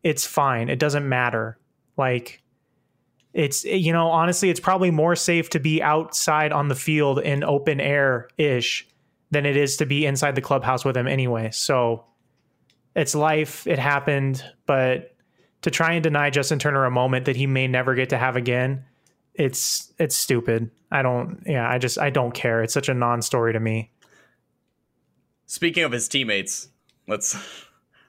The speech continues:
Speaker 2: we're, we're a real podcast here. We're a real show.
Speaker 1: Yeah.
Speaker 2: Uh, here's some sound from Walker Buehler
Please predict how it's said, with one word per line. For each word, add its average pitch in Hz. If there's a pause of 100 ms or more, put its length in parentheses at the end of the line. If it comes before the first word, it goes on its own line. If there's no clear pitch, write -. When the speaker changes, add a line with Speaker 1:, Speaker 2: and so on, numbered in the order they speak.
(100)
Speaker 2:
we're, 92
we're 98
a 85
real 90
podcast -
here. 90
We're 90
a -
real 87
show. 95
Speaker 1:
Yeah. 123 (120)
Speaker 2:
Uh, 107 (360)
here's 220
some 190
sound 151
from 127
Walker 131
Buehler 107